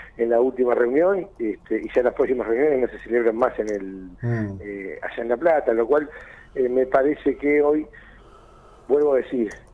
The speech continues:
Speaker 1: sin dejar de defender los derechos de los trabajadores, que me parece que ese es el rol que tiene el sindicato, este, se pueden rever algunas cuestiones,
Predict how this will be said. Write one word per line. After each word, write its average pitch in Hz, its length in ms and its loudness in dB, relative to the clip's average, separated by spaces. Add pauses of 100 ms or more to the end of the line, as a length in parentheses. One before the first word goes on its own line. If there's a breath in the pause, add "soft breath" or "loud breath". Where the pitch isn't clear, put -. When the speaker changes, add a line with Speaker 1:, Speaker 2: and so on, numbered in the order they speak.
(320)
Speaker 1:
sin 208 280 -2
dejar 127 380 0
de 110 140 -2
defender 107 440 -2
los 123 100 2
derechos 117 380 0
de - 40 -2
los 101 100 -4
trabajadores, 139 580 0
que 120 120 -6
me 107 40 -6
parece 117 300 -2
que 120 80 -4
ese 117 100 -2
es 117 80 -4
el 110 120 0
rol 120 200 -2
que 117 100 -4
tiene 117 200 -2
el - 80 -8
sindicato, 151 760 -2 (240 loud breath)
este, 117 440 -4
se 113 120 0
pueden 139 460 0
rever 117 340 2
algunas 123 380 0
cuestiones, 156 640 0